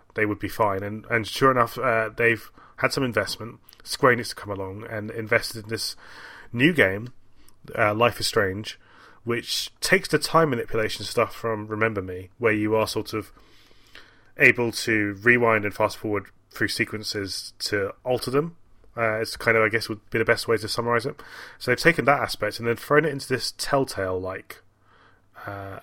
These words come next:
adventure game. Um, so I guess, you know, it's, it's got the sort of point and click thing that Telltale has, except, you know, now with consoles you can just use buttons, whatever. Uh, meaningful choices. Um, so,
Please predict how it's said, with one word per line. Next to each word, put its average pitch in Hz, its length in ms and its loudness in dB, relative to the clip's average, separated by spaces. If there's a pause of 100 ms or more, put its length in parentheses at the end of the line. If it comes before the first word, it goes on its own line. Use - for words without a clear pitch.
(220)
adventure 131 380 -2
game. - 200 -12 (920)
Um, 101 480 -2 (420)
so 113 460 4
I 117 60 2
guess, 107 340 2
you 117 80 -6
know, 101 160 -2
it's, 110 240 -6
it's 123 260 -8
got 120 200 -2
the 107 140 -8
sort - 220 -4
of - 120 -8
point 123 200 2
and 120 80 -4
click 123 200 -2
thing 110 180 -2
that 104 100 -8
Telltale 101 300 0
has, 98 220 -2
except, 104 280 -10 (240)
you 107 80 -6
know, 92 240 -2 (140)
now 98 180 0
with 92 80 -4
consoles 101 420 -4
you 95 60 -6
can 90 100 -10
just 95 200 -12
use 98 80 -14
buttons, 120 300 -4
whatever. 110 260 -6 (360)
Uh, 107 360 4 (100)
meaningful 135 400 4
choices. 120 560 4 (480)
Um, 101 460 2 (220)
so, 101 460 4